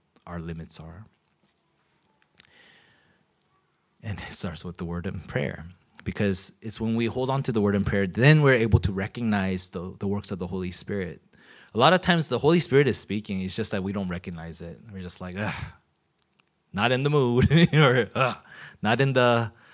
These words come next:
<sighs> not in a, you know, religious mindset right now to think about it that way." But when we're holding on to the word and prayer, even, even lightly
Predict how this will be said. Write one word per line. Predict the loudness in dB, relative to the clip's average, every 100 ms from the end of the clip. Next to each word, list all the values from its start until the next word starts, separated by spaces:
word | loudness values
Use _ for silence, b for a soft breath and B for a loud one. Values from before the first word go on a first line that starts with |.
| b b b b b b b b _ _ _ -12
<sighs> | -10 -8 -10 -8
not | -2 0
in | 2 2
a, | 2 2 0
you | -2
know, | -2 -2
religious | -2 -2 -2 -2 -4
mindset | -4 -4 -4 -4 -6 -6
right | -8 -8
now | -6 -4 -6 -8 -10 -18 _ _ _ -10
to | -8
think | -6 -4
about | -2 -2 -4
it | -6
that | -8 -6
way." | -4 -6 -8 -16 _ _ _ _ _ _ -16
But | -10 -6
when | -4
we're | -4 -4
holding | -4 -4 -6
on | -6
to | -4
the | -4
word | -4 -6 -8 -10 -14
and | -14
prayer, | -10 -8 -8 -8
even, | -10 -6 -6 -6
even | -8 -4 -4
lightly | -4 -6 -8 -12 -14 -14 -18